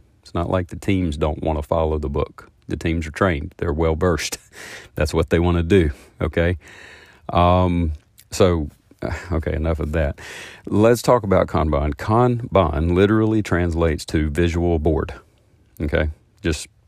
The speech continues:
there's your little nugget for the day. This principle is used to bring tasks to the team so they know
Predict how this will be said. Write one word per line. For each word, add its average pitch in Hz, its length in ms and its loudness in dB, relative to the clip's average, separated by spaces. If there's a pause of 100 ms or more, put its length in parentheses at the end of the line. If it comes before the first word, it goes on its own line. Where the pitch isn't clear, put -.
there's 78 200 -2
your 73 100 -4
little 76 200 -2
nugget 76 340 -2
for - 120 -8
the 82 80 -6
day. 76 240 -4 (500)
This 82 160 -2
principle 87 800 2
is 78 160 -2
used 78 380 0
to 78 80 -6
bring 78 340 -2
tasks 85 540 0
to 73 60 -2
the 73 100 -2
team 95 480 -2
so 78 280 0
they 78 200 -2
know 76 400 -2